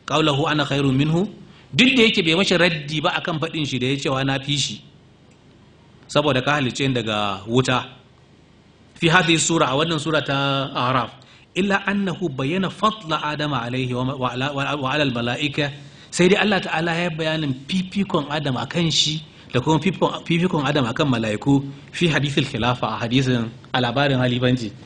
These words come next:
Saboda inda ba dan ya fi su ba, me yasa ya zama halifa? Ko ba lura ba? Aha. على أنه تعالى ذكر القصة في موضع آخر، alhalin kuma Allah subhanahu wa ta'ala ma ya ambaci wannan kissa a wani wuri daban,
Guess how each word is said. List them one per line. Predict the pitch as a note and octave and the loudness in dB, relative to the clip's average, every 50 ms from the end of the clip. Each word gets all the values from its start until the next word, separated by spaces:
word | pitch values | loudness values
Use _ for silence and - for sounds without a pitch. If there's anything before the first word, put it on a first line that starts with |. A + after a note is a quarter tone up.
| - - - - - - - - - - - - - - - - - - - | -20 -20 -20 -20 -20 -20 -20 -20 -20 -20 -20 -20 -20 -20 -20 -20 -20 -18 0
Saboda | - D#3+ D#3+ F3+ D#3 D3+ | 2 4 6 6 4 4
inda | F3 F#3+ F#3 F3 | 4 6 6 6
ba | D3+ D3+ C#3 | 6 4 4
dan | C#3 D#3 D#3+ | 4 2 2
ya | E3+ E3+ E3 | 2 2 2
fi | - F3+ | 2 0
su | F3+ E3+ E3 | 0 2 0
ba, | E3+ D#3+ | 2 4
me | C#3+ C#3 D3 | 4 2 4
yasa | D3+ F3 D3+ | 4 4 4
ya | C#3+ C#3+ | 4 2
zama | C#3 C#3 D3 | 2 2 2
halifa? | C3+ B2+ A#2+ A#2+ A#2+ - A2+ G2+ - - - - - _ - A2 G#2+ G#2 - - - - | 2 2 0 -2 -2 -2 -4 -6 -6 -10 -20 -20 -20 _ -20 -20 -20 -20 -20 -20 -20 0
Ko | - E3 F3+ | 2 2 4
ba | E3+ D#3 B2+ A#2 | 4 4 2 2
lura | A2 G#2+ G#2+ | 2 0 -2
ba? | G#2 A2 G2 - - - - | -2 -4 -6 -8 -12 -16 -16
Aha. | - - - - - - - - - - - - - - - - - - - - - - - - - - - - - - - - _ D3 | -14 -14 -14 -16 -16 -18 -20 -20 -20 -20 -20 -20 -20 -20 -20 -20 -20 -20 -20 -20 -20 -20 -20 -20 -20 -20 -20 -20 -20 -20 -20 -2 _ 4
على | D3+ F3 F#3+ G#3 | 6 6 8 8
أنه | G#3+ F#3+ G3 G3 | 6 6 6 6
تعالى | G3+ F#3+ F3 F3+ F#3+ | 6 4 4 4 4
ذكر | F#3 E3+ D#3+ F#3 F#3+ | 2 2 0 0 0
القصة | F3+ E3 - - F3 - - F3 D#3 | -2 -2 -2 -4 -6 -2 -2 -2 -2
في | C#3+ - E3 | -2 -4 -2
موضع | E3 E3 E3 E3 D#3+ D#3+ - | -2 -2 0 0 -2 2 2
آخر، | D3+ E3 D#3+ - - D#3+ D#3 D#3 - | 2 2 2 2 2 2 0 0 -2
alhalin | - C#3 C#3 E3 F#3+ F#3 F#3 | -4 -2 -2 -2 -2 -2 -2
kuma | F#3 F#3+ F#3 E3+ F3 | -2 -4 -4 -2 -2
Allah | G3 A3 G#3+ G3+ | -2 0 -2 -2
subhanahu | D#3+ F3+ F#3 F3+ F3+ F3 E3 | -2 -2 -2 -2 0 -2 -2
wa | |
ta'ala | E3 - D#3 D#3 D#3 D#3+ | -4 -4 -6 -4 -4 -4
ma | D#3+ D#3 | -4 -4
ya | C#3 | -6
ambaci | G3 E3 C#3+ C3+ - | -4 -6 -6 -4 -4
wannan | E3 D#3+ D#3 D3 D3+ | -4 -4 -4 -6 -6
kissa | - D3 - D3 C3 | -8 -6 -6 -6 -6
a | C#3 C3+ B2+ | -4 -4 -2
wani | B2+ B2+ C3+ | -2 0 0
wuri | C3+ C3+ C#3+ | -2 -2 -2
daban, | C3+ A#2+ A2 - B2 C3 C#3 C#3 | -4 -4 -2 0 0 0 0 -2